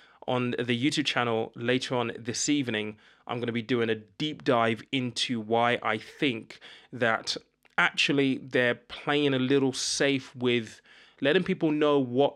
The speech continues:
is going to happen. They are firmly leaving the door open to further interest rate rises. And I think that's really important to acknowledge right now. Again, if you're trying to make decisions around maybe your mortgages or restructuring your debt,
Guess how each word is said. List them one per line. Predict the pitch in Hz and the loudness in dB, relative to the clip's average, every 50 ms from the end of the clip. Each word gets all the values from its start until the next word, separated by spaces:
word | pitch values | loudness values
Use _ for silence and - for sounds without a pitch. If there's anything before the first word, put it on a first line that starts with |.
| - - | -4 -6
is | 131 123 110 | -6 -6 -4
going | 107 - 127 117 113 107 | -2 -2 0 0 0 -2
to | - 113 | -4 -6
happen. | - 139 135 123 - - 98 95 98 | -4 -4 -4 -4 -6 -10 -10 -8 -4
They | 110 117 120 | -2 0 0
are | 120 120 117 110 - - - - _ _ | 0 0 -2 -2 -6 -12 -20 -20 _ _
firmly | - - - - 165 160 165 170 165 160 156 151 | -20 -6 0 2 4 4 4 4 4 2 2 2
leaving | 143 143 151 147 147 135 127 139 123 | 2 2 0 0 0 0 2 2 2
the | 131 | 2
door | 123 135 123 117 - - | 2 2 2 2 2 2
open | - 131 131 127 - - 120 113 - | 0 0 0 0 -2 -6 -8 -8 -6
to | - 123 | -8 -8
further | 110 - - - - 151 143 139 143 131 131 - | -8 -8 -10 -6 0 2 2 2 2 0 -2 -2
interest | - 127 120 - - 131 113 - - | -4 -6 -6 -6 -4 -6 -6 -4 -2
rate | 123 110 - 117 | -4 -4 -2 -2
rises. | 120 117 117 117 113 104 98 90 - - | -2 0 0 0 -2 -4 -8 -12 -10 -6
And | 120 127 | -4 -4
I | 123 | -4
think | 117 - - 147 135 127 | -2 0 -2 0 0 0
that's | - - - - | -2 -2 -4 -6
really | 139 127 131 156 160 165 | -4 0 2 2 2 2
important | 160 156 - - 147 120 123 123 | 0 -2 -2 -2 -2 -2 -2 -4
to | - 127 | -6 -6
acknowledge | 113 120 120 131 143 143 143 135 123 - | -6 -4 -2 0 2 2 2 2 0 0
right | 113 110 107 95 - | -2 -2 -2 -2 -4
now. | 104 101 98 98 101 104 - - - - - - - _ _ _ - | -8 -10 -10 -10 -10 -12 -14 -20 -20 -20 -20 -20 -20 _ _ _ -6
Again, | 147 135 110 147 147 151 | -4 0 2 2 2 2
if | 143 - | 2 0
you're | - 127 | 0 -2
trying | - - - 151 139 135 | -2 -2 -2 -2 -2 0
to | 131 | 0
make | 127 123 120 - | -2 -2 -4 -6
decisions | - 117 - - 123 113 120 110 110 110 107 - - - - - - - _ | -8 -10 -6 -6 -6 -4 -4 -6 -6 -6 -8 -10 -10 -12 -14 -20 -20 -14 _
around | - 120 113 117 110 110 117 | -6 -2 0 0 0 0 0
maybe | 120 123 113 113 | -2 -2 -2 -4
your | 107 104 107 104 110 | -6 -4 -4 -4 -2
mortgages | 113 131 139 131 123 127 123 131 127 120 - - - | 0 0 0 0 0 -2 0 0 0 0 -2 -4 -8
or | - 117 110 107 104 104 | -4 -2 -2 -2 -2 -4
restructuring | 110 110 - - - - - - - 117 110 | -6 -6 -6 -6 -6 -8 -8 -8 -8 -8 -8
your | 104 101 98 | -10 -10 -10
debt, | 98 98 143 143 135 - - - | -6 -2 0 0 0 -2 -4 -8